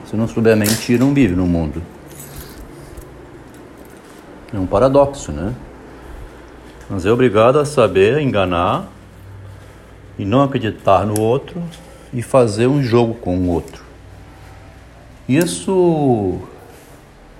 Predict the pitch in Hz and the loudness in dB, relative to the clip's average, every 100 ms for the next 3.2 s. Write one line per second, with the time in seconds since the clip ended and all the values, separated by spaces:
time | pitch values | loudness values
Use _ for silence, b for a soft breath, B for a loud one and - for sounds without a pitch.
0 | - - - - - - - - - - | -20 -20 -20 -20 -20 -20 -20 -20 -20 -20
1 | 127 110 113 110 139 127 117 139 190 131 | -8 0 2 4 4 6 6 6 4 2
2 | 160 170 - 101 98 98 123 131 127 127 | 0 0 0 0 2 2 -2 2 4 4
3 | 175 220 | 2 -4